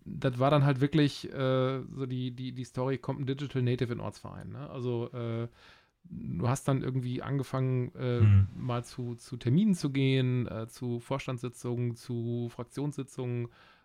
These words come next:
Speaker 1: und, äh, hast dann irgendwie gefühlt gab's für, für jedes Problem eine digitale Lösung, ne? Also, ähm, aber du hast halt auch hart gemerkt, wie wenig dann auch einfach zurückkommt oder wie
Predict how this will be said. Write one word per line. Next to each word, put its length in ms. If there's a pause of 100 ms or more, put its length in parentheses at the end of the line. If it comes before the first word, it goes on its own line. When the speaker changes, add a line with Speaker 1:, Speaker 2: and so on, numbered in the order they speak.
(100)
Speaker 1:
und, 420
äh, 260
hast 200
dann 300
irgendwie 400 (380)
gefühlt 420
gab's 260
für, 460
für 180
jedes 380
Problem 440
eine 100
digitale 500
Lösung, 420
ne? 220
Also, 380 (440)
ähm, 480 (140)
aber 560 (320)
du 300
hast 160
halt 140
auch 180
hart 280
gemerkt, 600 (420)
wie 240
wenig 320
dann 160
auch 140
einfach 260
zurückkommt 580
oder 320
wie 600